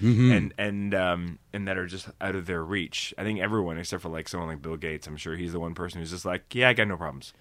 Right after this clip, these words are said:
Speaker 1: Yeah,
Speaker 2: I
Speaker 1: yeah.
Speaker 2: can't," uh, but he also gives, uh, tons of money back, so he's a great guy too. But there's very, there's maybe, like, you know, a small handful of the one percent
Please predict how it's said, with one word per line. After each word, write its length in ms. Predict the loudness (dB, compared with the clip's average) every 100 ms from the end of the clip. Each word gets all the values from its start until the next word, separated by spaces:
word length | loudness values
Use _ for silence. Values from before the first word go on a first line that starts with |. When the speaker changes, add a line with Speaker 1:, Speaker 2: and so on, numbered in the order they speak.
| -6
Speaker 1:
Yeah, 320 | -2 0 0
Speaker 2:
I 60 | 0
Speaker 1:
yeah. 100 | 0
Speaker 2:
can't," 320 | 0 0 0
uh, 300 | 2 2 2
but 100 | 6
he 120 | 10 10
also 320 | 10 8 2
gives, 240 | 4 2 0 -4
uh, 300 | 4 6 6 4
tons 260 | 0 0
of 60 | 2
money 140 | 2 8
back, 240 | 8 8
so 440 | 4 4 4 4
he's 320 | 2 2 0 2
a 40 |
great 180 | 2 2
guy 120 | 0
too. 180 | 0 -4 -6 -16 -16 2
But 280 | 8 8 8 -6 -10 0
there's 160 | 4
very, 280 | 8 8 8
there's 220 | 6 4
maybe, 320 | 6 6 8 8
like, 300 | 8 4 0
you 80 | -2
know, 140 | 0
a 40 | -2
small 240 | 2 4 4
handful 480 | 4 0 0 -2
of 100 | 0
the 80 | -2
one 240 | -2 -2 -4
percent 640 | -8 -4 -4 -4 -8